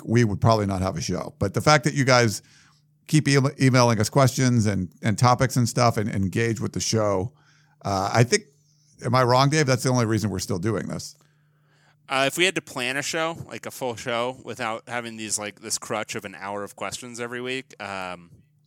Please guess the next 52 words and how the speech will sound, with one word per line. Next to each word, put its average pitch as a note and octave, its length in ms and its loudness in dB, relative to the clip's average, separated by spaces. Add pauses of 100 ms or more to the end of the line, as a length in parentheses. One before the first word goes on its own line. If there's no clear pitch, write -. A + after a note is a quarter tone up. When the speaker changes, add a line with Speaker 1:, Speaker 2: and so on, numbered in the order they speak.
(140)
Speaker 2:
yeah, A2+ 180 -12 (140)
there A2+ 100 -10
would G#2+ 100 -10
be G2 100 -14
no D#2+ 120 -20
show. - 160 -20 (280)
We A2 120 -12
would G#2 80 -10
have F#2+ 80 -12
stopped E2+ 220 -12
this G2+ 120 0
a F#2+ 60 -2
Speaker 1:
No. E2 60 -8
Speaker 2:
long - 100 -10
time - 140 -20
ago. C2 180 -20 (560)
Speaker 1:
We, C#4 140 -2 (100)
you G#3 100 0
know, D3+ 120 8
we G3 160 2
get E3+ 260 0
guests B2+ 200 4
every A#2+ 140 2
once A#2 220 2
in A#2+ 60 4
a - 20 4
while, A2 340 4
do G#2+ 220 0
all G2+ 120 2
that G2 140 -4
stuff, G#2 240 -2
but A3 120 -6
that, A3 260 -2
you D#3 80 0
know, D3+ 80 0
that E3 100 0
takes D#3+ 160 2
some A2+ 140 2
work. G#2 280 0 (380)
But D3 100 4
having, G#3 340 2
you D3+ 80 0
know, C3+ 60 4
just B2+ 180 2
having C#3 260 6
an A#2 80 4
email D3+ 260 4
box G2+ 300 0
we - 80 -2
can F2+ 100 0
open A#2 220 2
up C3 180 2